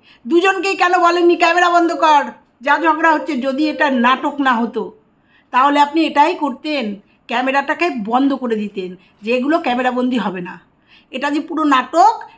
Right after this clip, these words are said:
সেটা ক্যামেরাবন্দি করে ভিউজ কামানোর জন্য এটা করেছেন আপ-, ইনক্লুড আপনি। এই জন্যই আপনাকে ছিচি বলা হয় যে আপনি একজন গার্জিয়ান হয়ে,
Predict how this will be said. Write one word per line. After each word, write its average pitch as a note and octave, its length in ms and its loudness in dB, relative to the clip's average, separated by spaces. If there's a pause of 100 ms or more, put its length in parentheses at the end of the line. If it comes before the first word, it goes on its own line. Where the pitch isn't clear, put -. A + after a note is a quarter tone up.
সেটা C4+ 340 0
ক্যামেরাবন্দি C4+ 640 0
করে D#4 260 -4
ভিউজ D4 380 2
কামানোর C#4 460 2
জন্য D4 240 2
এটা G4+ 140 0
করেছেন B3 420 -4
আপ-, G#3+ 180 -2 (120)
ইনক্লুড G4+ 580 2
আপনি। A3 380 -2 (720)
এই D4 220 2
জন্যই F4 320 2
আপনাকে D#4+ 400 0
ছিচি D4 240 0
বলা A#3 220 0
হয় F#3 220 -4 (300)
যে C#4 100 0
আপনি E4+ 280 2
একজন E4 360 2
গার্জিয়ান C#4 480 2
হয়ে, B3+ 240 0